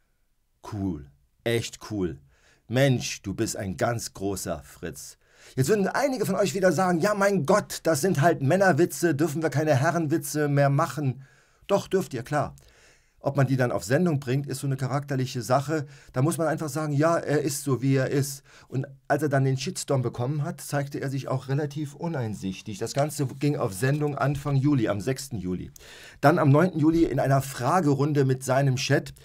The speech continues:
wurde er gefragt, warum so respektlos. Und er meinte, "Wer das als respektlos empfindet, ist auf meinem Kanal falsch." Also eine ganz klare Aussage, was für ein Typ er ist,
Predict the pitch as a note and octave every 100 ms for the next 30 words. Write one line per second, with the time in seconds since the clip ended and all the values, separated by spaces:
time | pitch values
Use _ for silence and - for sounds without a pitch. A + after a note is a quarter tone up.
0 | - - C#3+ C#3 D3+ D3+ C#3+ C#3+ C3+ B2
1 | C#3+ D3+ D3+ C3+ C#3+ C#3+ - D3 C#3+ -
2 | C#3+ C#3+ - - _ _ _ _ _ _
3 | _ _ _ _ _ A#2+ A#2+ B2 - C3+
4 | C3+ C3 C#3+ C#3 C3 B2+ - - _ A2+
5 | C#3+ F3 - D#3+ C#3+ C#3+ B2 B2+ - C#3+
6 | - C3+ C3 C3 C3 - B2+ B2+ B2 -
7 | _ _ _ B2+ B2+ - A#2+ A#2 G#2 A2
8 | A#2 A2+ B2 G2 G2 F#2+ G2+ - - F#2+
9 | - - - G2+ F#2 G#2 A2+ D#3 F3 -
10 | D3 B2 B2 B2+ C3 A#2 G#2+ B2 - C3+
11 | A#2 - C3+ - A2+ - D#3+ -